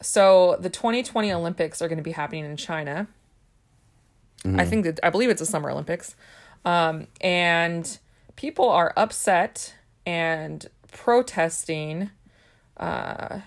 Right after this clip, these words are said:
Speaker 1: and they are char-, starting this thing called No Rights, No Games, which is them, um, activists are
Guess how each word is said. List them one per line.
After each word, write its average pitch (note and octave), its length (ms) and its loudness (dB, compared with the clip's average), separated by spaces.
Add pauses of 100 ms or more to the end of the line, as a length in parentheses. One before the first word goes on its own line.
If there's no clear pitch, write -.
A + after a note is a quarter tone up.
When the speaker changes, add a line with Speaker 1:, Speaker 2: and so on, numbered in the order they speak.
(1300)
Speaker 1:
and E3+ 260 -2
they E3+ 220 2
are E3 560 2
char-, - 380 0
starting C#4 220 4
this C4 120 0
thing A#3+ 160 0
called G3+ 180 0
No F3+ 160 4
Rights, F#3+ 420 2
No E3+ 140 0
Games, D#3+ 480 -4
which E3 180 -4
is D#3+ 200 -2
them, E3+ 480 2 (580)
um, E3+ 500 -2
activists G3 600 2
are E3 560 4